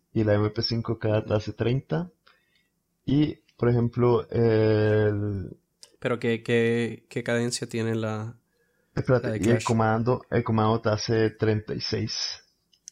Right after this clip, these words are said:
Speaker 2: La de, la de Mosi.
Speaker 1: Sí. El comando te hace treinta y seis. Entonces es, o sea, no es que sea un arma mala, pero tiene munición, nada más tiene veinte balas en el cargador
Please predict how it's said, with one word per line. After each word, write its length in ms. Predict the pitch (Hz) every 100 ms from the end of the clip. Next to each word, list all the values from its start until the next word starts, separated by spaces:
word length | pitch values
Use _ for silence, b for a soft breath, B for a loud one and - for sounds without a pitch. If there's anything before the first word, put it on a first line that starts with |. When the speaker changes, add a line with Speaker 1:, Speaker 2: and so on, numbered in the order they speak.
| _ _ _ _ _ _ _
Speaker 2:
La 160 | 127 117
de, 300 | 113 107 104
la 120 | 123
de 80 | 110
Mosi. 340 | 110 113 117 107 _ _ - _ _ _ _ _ -
Speaker 1:
Sí. 320 | - 107 107 _ _ _ - _ _ _ _ _ -
El 100 | 110
comando 280 | 113 110 104
te 100 | 110
hace 140 | 107
treinta 320 | - 113 110
y 40 | 101
seis. 460 | - 113 117 - -
Entonces 680 | 113 107 107 107 104 113 -
es, 80 | -
o 60 | -
sea, 240 | 127 117
no 480 | 101 117 117 117 120
es 460 | 131 151 - - -
que 120 | 123
sea 160 | - 117
un 120 | 120
arma 380 | 113 123 - -
mala, 480 | 117 117 113 123 147 b b b b _ _ _ -
pero 540 | 120 117 120 120 113 _ _
tiene 760 | 110 110 110 113 117 120 117 117
munición, 680 | 110 - 120 120 113 123 113
nada 120 | 113
más 200 | 117 -
tiene 320 | 120 117 113
veinte 400 | 113 110 117 117
balas 500 | 117 113 120 143 -
en 80 | 131
el 120 | 117
cargador 680 | - 110 110 104 117 147